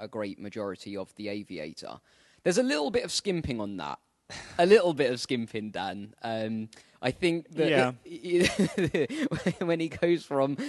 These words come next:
Speaker 1: wearing the Kleenex boxes, and unfortunately I can't help but see Mister Burns, uh, from
Speaker 2: Which, of
Speaker 1: the
Speaker 2: course, was always a send-up
Speaker 1: of
Speaker 2: of
Speaker 1: course,
Speaker 2: Howard Hughes.
Speaker 1: of Howard Hughes. And, uh, the urine bottles,
Speaker 2: Mm.
Speaker 1: you know, this,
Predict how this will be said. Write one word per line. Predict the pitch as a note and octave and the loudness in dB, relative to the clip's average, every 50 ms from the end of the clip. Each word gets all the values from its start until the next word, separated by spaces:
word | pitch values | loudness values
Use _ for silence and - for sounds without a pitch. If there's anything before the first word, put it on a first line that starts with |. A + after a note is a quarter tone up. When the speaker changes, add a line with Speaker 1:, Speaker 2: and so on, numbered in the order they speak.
| C#4 A3+ - | -6 -4 0
Speaker 1:
wearing | C#3 D3+ D3 D3 D3 | 2 2 2 2 2
the | C#3+ C#3+ | 0 -4
Kleenex | - - D#3+ D#3+ D#3+ D3+ C3 - - - | -2 -2 0 0 2 0 0 -4 -6 -6
boxes, | B2 C3+ - - - B2+ A2 | -6 -6 -6 -6 -6 -6 -4
and | B2+ B2 C3 | -2 -2 -2
unfortunately | C3 C3+ - E3 D#3+ C3+ - A#2+ G2+ G#2+ | -2 -2 -4 -6 -6 -6 -8 -8 -6 -6
I | A2 | -6
can't | A2 - - C#3 B2+ G2+ | -6 -6 -4 -4 -4 -4
help | A2+ A2+ - | -6 -10 -10
but | A2 G#2+ | -10 -10
see | - A2 G#2+ | -8 -8 -8
Mister | G#2 G#2 - A2+ | -8 -8 -10 -8
Burns, | G2 F#2 A#2 A2+ A2 G#2 G2+ G2+ G#2 G2+ - - - _ - - - - _ _ - | -6 -4 -4 -4 -4 -6 -8 -8 -8 -8 -8 -10 -10 _ -20 -20 -20 -20 _ _ -8
uh, | - G#2+ G2+ G#2+ G#2 G2 | -6 -4 -2 -2 -4 -4
from | - | -4
Speaker 2:
Which, | B2 A2+ | -4 -2
of | A#2 | 0
Speaker 1:
the | A2+ | 2
Speaker 2:
course, | - G3 F#3 D#3+ A#2 A2+ | 2 2 2 2 -2 -4
was | C3+ D3 C3+ | -10 -10 -8
always | D3 D3+ D3 C3+ B2 B2 | -6 -6 -6 -6 -6 -8
a | B2 | -10
send-up | A#2 - C3+ D3+ D3+ C3 G#2+ F#2+ F2+ - _ _ - | -10 -10 -10 -8 -8 -8 -10 -10 -12 -14 _ _ -4
Speaker 1:
of | - C#3+ | -4 -2
Speaker 2:
of | D3 A#2 | -2 -4
Speaker 1:
course, | A2+ - D3+ C#3 | -2 0 0 2
Speaker 2:
Howard | C3 B2 A2 A2 | 2 0 0 -4
Hughes. | F#2+ G2 F#2+ F#2+ B2 B2+ A#2 - | -6 -6 -4 -4 -4 -4 -6 -6
Speaker 1:
of | - C3 | -6 -4
Howard | A#2+ A#2+ A#2 A2+ | -2 -2 -2 -2
Hughes. | A#2+ C3 A#2+ A2 G#2+ - - - - - _ - - | -2 -2 -2 -2 -2 -4 -12 -20 -20 -20 _ -2 2
And, | B2+ C3+ C3+ C3+ C3 B2 | 4 4 4 4 2 2
uh, | C#3 B2+ B2 A#2 | 4 4 4 4
the | G#2 A#2+ | 2 -2
urine | A#2+ B2+ C#3 D3 D3 C#3 C3 A#2 G#2+ G#2 | 0 2 2 2 4 2 0 -2 -2 -4
bottles, | G#2 G2 - - - F#2+ F#2+ F#2 - - - - A#2 | -8 -10 -10 -10 -12 -10 -10 -10 -10 -10 -10 -6 -6
Speaker 2:
Mm. | A2 G#2 G2 | -4 -4 -4
Speaker 1:
you | F#2 | -4
know, | F#2 A2 G#2+ | -6 -10 -12
this, | A2 G#2 - - | -10 -10 -10 -10